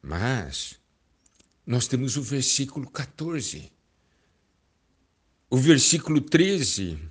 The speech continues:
mostra, é, o aspecto positivo. São pontos que nós precisamos.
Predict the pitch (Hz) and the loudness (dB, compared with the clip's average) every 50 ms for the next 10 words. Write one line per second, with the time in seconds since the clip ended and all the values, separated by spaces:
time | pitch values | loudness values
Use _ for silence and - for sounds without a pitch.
0 | - - - 123 127 139 160 170 165 - - 117 92 82 78 78 - _ _ _ | -12 -6 -2 2 2 4 4 2 0 -2 -4 -6 -6 -6 -8 -10 -14 _ _ _
1 | _ _ _ _ - _ - - _ _ _ _ _ _ _ _ - 117 131 139 | _ _ _ _ -20 _ -20 -20 _ _ _ _ _ _ _ _ -4 -2 0 0
2 | 139 139 139 135 113 101 - _ _ _ - 127 131 117 - - 123 127 - - | 2 0 0 0 -2 -4 -8 _ _ _ -4 -4 -4 -2 -2 -2 -2 -2 0 -2
3 | 156 143 139 - 151 139 - - 208 220 175 131 160 143 - - 180 185 170 135 | -4 -4 -2 -2 -2 -2 -2 -2 -4 -2 -2 -2 -4 -4 -4 -4 -4 -4 -4 -6
4 | 101 - 67 71 69 - _ _ _ _ _ _ _ _ _ _ _ _ _ _ | -8 -10 -12 -14 -14 -16 _ _ _ _ _ _ _ _ _ _ _ _ _ _
5 | _ _ _ _ _ _ - - - 175 175 139 - - 185 214 202 147 - - | _ _ _ _ _ _ -4 0 2 2 2 2 2 2 4 4 4 0 -2 -4
6 | 123 117 - - 170 151 143 151 156 156 160 - - - - 233 262 262 - - | -4 -4 -2 0 2 2 2 2 2 0 0 -2 -2 -2 2 4 4 4 4 2
7 | - 180 131 98 110 104 90 80 73 69 67 69 - - - - | 0 0 0 0 0 0 0 0 -4 -8 -12 -14 -14 -16 -16 -18